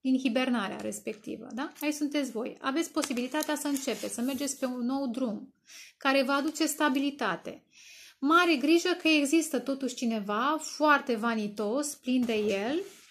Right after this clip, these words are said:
în preajma voastră, da? Mare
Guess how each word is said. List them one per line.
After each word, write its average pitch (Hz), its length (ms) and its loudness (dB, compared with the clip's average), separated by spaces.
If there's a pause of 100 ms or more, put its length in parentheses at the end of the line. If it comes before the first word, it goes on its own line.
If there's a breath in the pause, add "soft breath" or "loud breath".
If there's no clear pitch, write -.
(200)
în 226 100 -4
preajma 247 440 0
voastră, 214 500 -2 (340)
da? 220 320 -6 (2250)
Mare 277 520 0